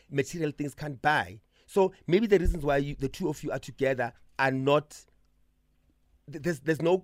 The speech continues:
concrete foundation. But we cannot tell that.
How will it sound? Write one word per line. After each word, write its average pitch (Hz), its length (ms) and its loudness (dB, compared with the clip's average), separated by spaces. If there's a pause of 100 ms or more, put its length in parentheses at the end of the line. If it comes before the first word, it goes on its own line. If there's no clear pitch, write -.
concrete 170 360 -4
foundation. 123 760 -2 (600)
But 160 200 2 (640)
we 190 260 2
cannot 147 420 -2
tell 147 240 -4
that. 110 320 -8